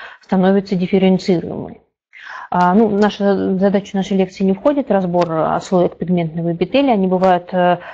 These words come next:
разных типов. Серо-, может быть, отслойка пигментного эпителия серозный, может быть, друзиноидный, может быть, фиброваскулярный. И, а, еще раз повторюсь, отличительная особенность отслойки — это элевация линии пигментного эпителия и расщепление с ее,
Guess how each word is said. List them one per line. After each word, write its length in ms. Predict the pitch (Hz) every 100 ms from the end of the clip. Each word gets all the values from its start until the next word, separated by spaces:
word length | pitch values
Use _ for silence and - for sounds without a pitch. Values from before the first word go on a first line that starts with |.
| -
разных 420 | 202 185 180 180
типов. 320 | - 277 262 247 -
Серо-, 440 | 190 180 185 185
может 280 | 185 175 170
быть, 200 | 165 175
отслойка 300 | 170 - 175
пигментного 540 | 165 180 180 165 175 175
эпителия 380 | 175 170 170 170
серозный, 600 | - 190 226 247 233 220
может 280 | 175 175 165
быть, 240 | 165 170
друзиноидный, 720 | 170 170 180 190 233 233 214
может 280 | 180 185 190
быть, 180 | 175 165
фиброваскулярный. 1000 | - 170 170 170 - 185 160 135 151 - - - - - -
И, 180 | 196 190
а, 340 | - 185 170 - _ 202
еще 240 | - 185
раз 100 | 175
повторюсь, 640 | - - 180 233 285 -
отличительная 680 | 226 175 190 - 190 180 180
особенность 500 | 175 190 175 175 170
отслойки — 420 | 165 - 233 269 233
это 200 | 208 190
элевация 540 | 180 185 180 - 185
линии 300 | 180 180 170
пигментного 680 | 170 170 175 165 170 165 160
эпителия 600 | 160 - 233 269 269 247
и 20 |
расщепление 680 | 180 - - - 185 208 185
с 100 | -
ее, 280 | 180 175